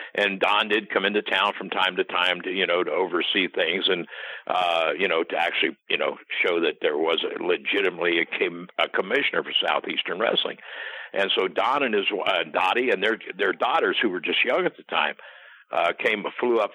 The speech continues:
from Jacksonville, and Dottie brought a turkey from Jacksonville. So, and after that, uh, Thanksgiving show,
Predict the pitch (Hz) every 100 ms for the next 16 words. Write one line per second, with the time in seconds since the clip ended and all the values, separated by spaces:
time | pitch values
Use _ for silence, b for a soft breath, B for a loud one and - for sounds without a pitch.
0 | - 95 87 78 123 156 - 98 82 80
1 | 87 _ _ _ - 90 101 120 147 107
2 | 98 104 113 95 95 92 - 151 160 -
3 | - - _ _ _ - - 139 98 113
4 | 135 - 101 80 76 76 - B B B
5 | B - 98 90 101 113 - 95 98 -
6 | _ 92 90 82 73 - 104 101 110 92
7 | 80 - 139 120